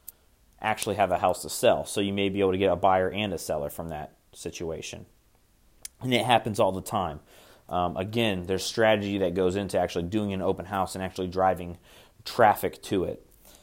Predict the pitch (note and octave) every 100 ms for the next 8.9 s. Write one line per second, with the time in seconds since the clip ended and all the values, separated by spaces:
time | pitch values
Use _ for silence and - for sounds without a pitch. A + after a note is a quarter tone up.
0 | _ _ - G2+ F#2+ F2+ F2 - - -
1 | A#2 E3 E3+ E3+ D#3 C3+ C#3 B2+ A#2+ A#2+
2 | A#2+ A#2+ F#2+ A2+ G#2+ G#2+ - - _ _
3 | _ _ _ _ _ _ _ - C#3+ C#3+
4 | A#2+ B2 B2+ E3 C#3+ A#2+ B2+ C#3 D3+ C3+
5 | - C#3+ C3+ A2 B2 C3+ G2+ C#2+ - _
6 | - A2 B2 D3+ C#3+ C#3 C#3+ C#3+ C3 B2
7 | B2 B2 A2 A#2+ B2+ G#2+ - - - -
8 | A2 G#2 - - G#2+ G#2+ G#2 G2